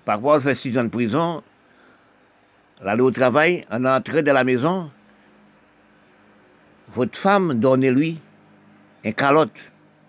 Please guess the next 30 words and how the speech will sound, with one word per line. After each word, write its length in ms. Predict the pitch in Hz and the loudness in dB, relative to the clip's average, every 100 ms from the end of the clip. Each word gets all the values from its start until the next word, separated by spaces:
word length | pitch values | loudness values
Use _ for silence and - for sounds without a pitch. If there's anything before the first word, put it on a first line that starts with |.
| _ - | _ -16
sans 280 | - 220 | -6 -2
savoir 320 | 196 170 156 143 | 0 2 2 -2
pourquoi 260 | 135 135 | -2 0
elle 60 | 117 | 0
prend 120 | 117 | -2
calotte, 280 | 104 117 107 | -2 -2 -2
sans 200 | 131 113 | -2 -2
savoir. 480 | 95 73 55 - - _ _ _ _ _ _ _ _ _ _ 69 | -4 -6 -12 -18 -20 _ _ _ _ _ _ _ _ _ _ -18
On 40 | 78 | -12
discute, 420 | 107 - 147 107 | -10 -8 -8 -4
mettez, 240 | 123 120 | -6 -6
discute, 260 | 98 101 82 | -8 -8 -8
mettez. 460 | 110 - 160 196 170 _ _ _ _ _ _ _ _ _ _ _ _ _ _ - - _ - | -6 -4 -4 -4 -10 _ _ _ _ _ _ _ _ _ _ _ _ _ _ -20 -20 _ -4
Il 80 | 110 | -2
appelle 280 | 98 131 | 0 2
la 160 | 127 123 | 4 4
loi, 340 | 127 151 208 170 - _ _ _ _ _ _ _ _ _ - | 4 2 0 -6 -16 _ _ _ _ _ _ _ _ _ -8
il 120 | 110 | -6
voit 220 | 110 135 | 0 0
le 60 | 127 | 2
minoté, 420 | 131 139 135 185 - _ _ _ _ _ _ _ _ _ | 0 -2 -2 -8 -10 _ _ _ _ _ _ _ _ _
il 60 | 107 | -2
allait 140 | 110 | 0
en 60 | 110 | 0
prison. 360 | 120 117 143 131 _ _ _ _ _ _ _ _ _ _ _ _ _ _ _ - | -2 -6 -8 -12 _ _ _ _ _ _ _ _ _ _ _ _ _ _ _ -6
Parce 140 | 139 | -2
que 80 | 202 | 2
les 120 | 240 | 2
prisons 380 | 233 226 226 277 | 2 2 2 4
même, 560 | 220 220 220 196 147 | 4 4 4 2 -2